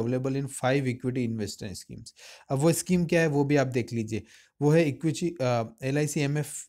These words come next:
इक्विटी फंड, एमएफ़ ग्रोथ, एमएफ़ मिड कैप and एमएफ़ इंफ्रास्ट्रक्चर and एलआईसी एमएफ़ इंडेक्स फंड।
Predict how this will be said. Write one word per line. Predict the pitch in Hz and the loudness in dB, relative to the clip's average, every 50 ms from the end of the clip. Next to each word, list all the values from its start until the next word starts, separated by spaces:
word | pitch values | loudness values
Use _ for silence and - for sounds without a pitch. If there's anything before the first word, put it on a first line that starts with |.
| _ _ | _ _
इक्विटी | 135 127 - 147 143 135 - 151 | -10 -6 -2 -4 -2 0 0 -2
फंड, | 143 - 147 143 143 147 - | 0 0 -2 -2 -2 -2 -4
एमएफ़ | - 127 127 135 143 131 123 - _ | -4 -2 0 0 -2 -4 -4 -4 _
ग्रोथ, | 139 131 139 147 147 147 - _ _ _ _ _ - | 2 4 4 4 2 0 -8 _ _ _ _ _ -6
एमएफ़ | 135 135 139 147 143 143 - 139 | -4 -2 0 -2 -2 -2 -4 -4
मिड | 135 131 127 - | -4 -4 -4 -4
कैप | - - 156 156 156 - 131 | 0 2 2 2 0 -4 -6
and | 131 139 - | -6 -4 -2
एमएफ़ | 120 127 131 139 143 - - | -4 -2 -2 -2 -4 -4 -4
इंफ्रास्ट्रक्चर | 131 127 120 - - 143 135 127 - - - 127 - - 151 139 143 | -6 -6 -6 -4 -2 -2 -2 -4 -4 -6 -6 -6 -2 -2 -2 -2 -2
and | 139 127 | -6 -4
एलआईसी | - 120 123 127 131 135 131 - 151 | -4 -2 0 0 0 0 0 -2 -2
एमएफ़ | 135 123 123 135 131 - 139 | -2 0 -2 -4 -4 -4 -6
इंडेक्स | 123 117 120 120 120 - | -4 -2 -2 -4 -4 -6
फंड। | - 127 117 107 | -6 -6 -6 -6